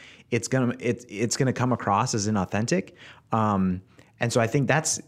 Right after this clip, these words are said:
to me, it sounds like that's the shift I heard with you guys. It's like you're trying to fit into this other mold that wasn't you. And it wasn't until you had to, like, come up with this thing that someone saw already happening. It's like,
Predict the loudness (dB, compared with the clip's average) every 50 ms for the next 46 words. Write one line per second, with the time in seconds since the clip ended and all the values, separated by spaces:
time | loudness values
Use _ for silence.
0 | _ _ -4 0 2 2 4 4 4 2 2 2 2 2 2 0 -2 0 0 0
1 | 0 2 2 2 2 2 2 2 2 4 4 4 2 2 2 2 2 4 4 4
2 | 4 2 2 0 -2 -2 -2 -2 -2 -2 0 0 0 0 0 -2 -2 -2 -2 0
3 | 0 0 -2 0 0 0 0 0 0 0 0 2 2 4 4 4 4 4 6 6
4 | 6 6 4 2 0 -4 -12 -16 -10 _ -4 -2 -2 0 0 2 4 4 4 2
5 | 0 -2 -2 0 0 0 0 0 -2 -4 -8 -14 -20 -20 _ -4 -2 0 2 2
6 | 2 4 4 4 4 4 2 2 2 2 2 2 4 4 4 4 4 2 2 0
7 | 2 2 2 2 0 -4 -10 -20 _ _ _ -2 -2 -2 -2 -2 -2 0 2 2
8 | 2 2 0 0 0 0 0 0 0 0 0 -2 -2 -2 0 2 2 2 2 2
9 | 2 4 4 6 6 6 4 4 4 4 4 4 4 2 2 2 0 0 0 0
10 | 0 0 0 0 0 0